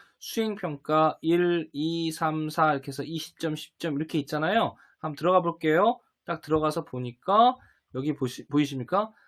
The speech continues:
아, 스물여섯 명 채점 완료다. 네, 스물여섯 명은 채점 완료로 끝났고요. 두 명은 아직 할당된데 안 한 사람들이에요. 제출한 친구는 다 제출했던, 아까 제출했던 사람들이 여기 많았었는데,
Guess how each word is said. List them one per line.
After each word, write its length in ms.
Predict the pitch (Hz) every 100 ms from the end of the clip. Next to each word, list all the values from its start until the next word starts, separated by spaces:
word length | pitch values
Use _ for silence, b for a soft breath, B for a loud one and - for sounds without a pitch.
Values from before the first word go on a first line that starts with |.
| b
아, 160 | 143
스물여섯 720 | 185 - 254 285 269 180 208 202
명 340 | 202 208 202
채점 460 | - 233 - 233 190
완료다. 720 | 156 180 175 185 190 196 - b b b -
네, 280 | 156 151
스물여섯 640 | 147 - 233 220 156 160 180
명은 320 | 180 175 175
채점 320 | 190 196 196
완료로 340 | 165 151 151 147
끝났고요. 880 | 240 254 233 - 196 214 254 302 - b b b
두 220 | - 131
명은 340 | 147 180 202 185
아직 340 | 131 151 -
할당된데 580 | 208 - 220 196 175 170
안 320 | 78 113 156
한 160 | 214 208
사람들이에요. 640 | 185 143 120 - 95 90 _ _ b b b
제출한 480 | - 165 165 233 226
친구는 720 | 220 214 196 190 202 220 220 -
다 160 | - 160
제출했던, 800 | 156 160 - 214 202 202 190 170 b b
아까 200 | 147 180
제출했던 440 | 165 160 202 196 185
사람들이 260 | 185 170 143
여기 140 | 147
많았었는데, 880 | 117 120 165 - 151 135 165 220